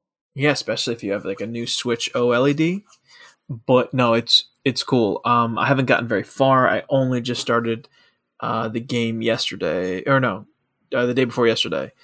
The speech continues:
But replaying that again. But yeah, cool. On the Nintendo Switch, very fun. You should,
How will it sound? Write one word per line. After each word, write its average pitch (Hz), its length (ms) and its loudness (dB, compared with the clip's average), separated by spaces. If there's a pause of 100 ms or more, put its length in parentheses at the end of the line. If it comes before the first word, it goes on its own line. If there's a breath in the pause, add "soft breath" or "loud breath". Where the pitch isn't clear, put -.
(120 soft breath)
But - 200 2
replaying 127 600 4
that 110 140 2
again. 107 680 -4 (640)
But - 160 0
yeah, 135 160 2 (160)
cool. 156 280 0 (120)
On 127 100 4
the 123 80 2
Nintendo 123 460 2
Switch, - 480 -2 (580)
very 123 320 4
fun. 107 480 -2
You 117 60 -8
should, - 160 -10